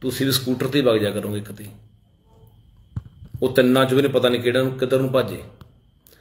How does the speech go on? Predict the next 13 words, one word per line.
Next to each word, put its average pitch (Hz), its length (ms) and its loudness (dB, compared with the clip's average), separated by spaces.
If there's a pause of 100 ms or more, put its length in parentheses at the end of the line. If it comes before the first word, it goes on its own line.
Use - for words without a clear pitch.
(140)
ਸੋ - 140 -8
ਇਹ, 175 300 8
ਇਹ 156 200 4
ਮੈਂ 127 280 2
ਉਹਨਾਂ 139 260 -2
ਲੋਕਾਂ 113 360 -4
ਦਾ 113 100 0
ਬਹੁਤ 104 300 -2
ਧੰਨਵਾਦ 92 400 -4
ਕਰਦਾ 101 320 -8
ਕਿ 120 120 -6
ਜਿਨ੍ਹਾਂ 110 360 -2
ਨੇ 104 160 -4